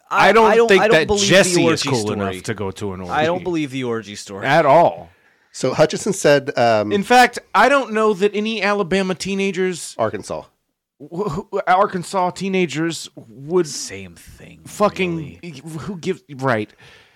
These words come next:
Speaker 2: Uh, d-, f-, f-, fuck y'all. I live in Florida. Eat my ass. Um, I don't know that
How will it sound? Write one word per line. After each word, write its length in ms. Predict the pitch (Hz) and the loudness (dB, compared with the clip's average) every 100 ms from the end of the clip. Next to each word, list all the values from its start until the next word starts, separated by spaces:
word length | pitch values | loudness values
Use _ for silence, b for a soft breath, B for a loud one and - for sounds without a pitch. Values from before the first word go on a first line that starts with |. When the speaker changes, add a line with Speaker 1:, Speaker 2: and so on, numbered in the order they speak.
| b b b - | b b b -16
Speaker 2:
Uh, 260 | 110 143 120 | -8 -6 -6
d-, 100 | 160 | -8
f-, 140 | 151 117 123 143 | -8 -12 -20 -20
f-, 260 | 139 151 | -18 -12
fuck 260 | - 208 - | 0 0 4
y'all. 260 | 170 139 117 | 4 4 2
I 80 | 139 | 2
live 200 | 160 156 | 2 0
in 80 | 156 | -2
Florida. 360 | - 147 143 143 | -2 0 0 -2
Eat 140 | 147 135 | -4 -4
my 120 | 127 | -4
ass. 420 | 104 95 - - - | -4 -6 -8 -8 -4
Um, 600 | 139 143 139 135 127 117 104 b b b b _ _ _ _ _ _ _ _ _ _ _ _ _ _ _ _ _ _ _ _ _ | 2 4 2 0 -10 -18 -20 b b b b _ _ _ _ _ _ _ _ _ _ _ _ _ _ _ _ _ _ _ _ _
I 140 | 156 185 | -6 -2
don't 240 | 214 208 | -4 -2
know 400 | 185 208 214 208 | 0 4 4 2
that 240 | 160 175 | -2 -4